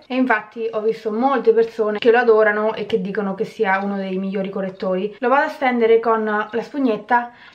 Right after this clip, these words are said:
e appunto vi dicevo che ha questa altissima coprenza, tipo a livello del correttore di Mulac o di Nabla, anzi forse anche un pochino più coprente.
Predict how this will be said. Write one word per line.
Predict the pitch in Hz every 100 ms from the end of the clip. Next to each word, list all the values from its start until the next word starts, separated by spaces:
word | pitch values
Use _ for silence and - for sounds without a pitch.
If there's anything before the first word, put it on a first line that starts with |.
| -
e |
appunto | 247 247 269 247
vi | 240 240
dicevo | 233 233 214
che | 214 233
ha | 370
questa | 330 294 320
altissima | 269 285 269 254 214
coprenza, | 233 233 226 208 220
tipo | 214 240 277
a |
livello | 233 220 226 226 220 220
del | 233
correttore | 269 240 226 247 233
di |
Mulac | 240 262 277 262 254
o | 247
di | 226
Nabla, | 233 214 208 220 247 - - -
anzi | - 247 233 226
forse | 269 277 - 226
anche | 240 285 277
un | 262 233
pochino | 226 233 233
più | 220 226
coprente. | 330 269 220 208 208 226 254